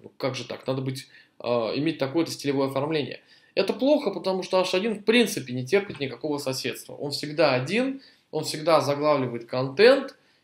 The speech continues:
и он требует сохранения вложенности порядка. Два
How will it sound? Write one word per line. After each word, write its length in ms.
и 140
он 280
требует 380
сохранения 640
вложенности 640
порядка. 640
Два 420